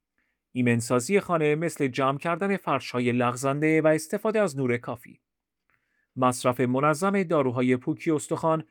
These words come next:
اگر پزشک تجویز کرده باشد. در افرادی که تراکم استخوان پایین یا سابقه شکستگی دارند، درمان باید جدی‌تر دنبال شود.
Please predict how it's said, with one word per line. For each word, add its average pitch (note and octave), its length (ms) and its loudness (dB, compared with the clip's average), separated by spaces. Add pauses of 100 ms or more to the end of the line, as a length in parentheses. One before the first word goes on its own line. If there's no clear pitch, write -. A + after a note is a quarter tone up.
(140)
اگر B2+ 320 2
پزشک F#3+ 540 0
تجویز B2+ 420 -6
کرده - 260 -20
باشد. - 260 -20 (2500)
در C#3+ 140 6
افرادی G#3 360 0
که G#3+ 120 0
تراکم D#3 440 0
استخوان C3+ 480 -2
پایین C3 380 -2
یا B2+ 140 2
سابقه E3+ 520 0
شکستگی E3+ 600 -4
دارند، C#3 360 0 (340)
درمان G3+ 400 2
باید C3 340 2
جدی‌تر E3+ 480 -2
دنبال A2+ 360 -16
شود. - 320 -20